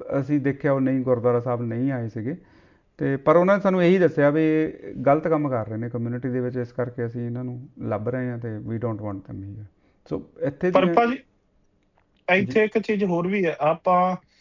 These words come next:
Speaker 2: ਇੱਥੇ ਰਿਪੋਰਟ ਕਰਦੇ ਨੇ। ਤੁਸੀਂ ਕੱਲ੍ਹ ਇੱਕ ਖਬਰ ਹੋਰ ਆਈ ਹੈ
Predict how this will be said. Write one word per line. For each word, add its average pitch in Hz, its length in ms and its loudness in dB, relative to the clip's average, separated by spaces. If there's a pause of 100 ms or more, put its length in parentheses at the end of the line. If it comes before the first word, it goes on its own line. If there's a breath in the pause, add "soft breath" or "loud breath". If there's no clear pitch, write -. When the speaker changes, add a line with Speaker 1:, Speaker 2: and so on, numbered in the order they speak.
(460 soft breath)
Speaker 2:
ਇੱਥੇ 165 360 0
ਰਿਪੋਰਟ 170 240 -2
ਕਰਦੇ 156 280 2
ਨੇ। 180 200 -2
ਤੁਸੀਂ 196 420 -2 (560)
ਕੱਲ੍ਹ 165 280 4
ਇੱਕ 180 280 -2
ਖਬਰ 160 320 2
ਹੋਰ 147 320 0
ਆਈ 147 260 2
ਹੈ 175 140 -4